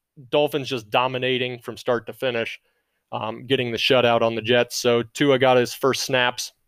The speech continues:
running the ball. Myles Gaskin continues to look good for the Dolphins, eighteen carries for ninety-one yards. Um, receiving-wise, Adam Shaheen, three catches for fifty-one yards and a touchdown.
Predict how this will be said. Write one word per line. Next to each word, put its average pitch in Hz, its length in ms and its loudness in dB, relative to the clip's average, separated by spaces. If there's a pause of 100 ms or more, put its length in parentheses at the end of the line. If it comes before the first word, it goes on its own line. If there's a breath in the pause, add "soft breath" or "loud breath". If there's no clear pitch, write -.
(640)
running 170 380 2
the 165 80 2
ball. 170 380 4 (340 soft breath)
Myles 143 300 2
Gaskin 151 520 0
continues 156 640 -2
to 120 340 -4 (360 soft breath)
look 156 240 0
good 151 420 4
for 139 120 -2
the 120 80 -2
Dolphins, 117 480 0
eighteen 151 380 -4
carries 151 320 -2
for 123 80 -8
ninety-one 131 580 0
yards. 147 520 2 (460)
Um, 110 380 -8 (300)
receiving-wise, 185 920 4
Adam 160 280 2
Shaheen, 180 760 -2
three 160 200 -4
catches 165 320 -2
for 127 100 -6
fifty-one 151 580 0
yards 156 280 2
and 156 100 0
a 143 60 -2
touchdown. 156 580 0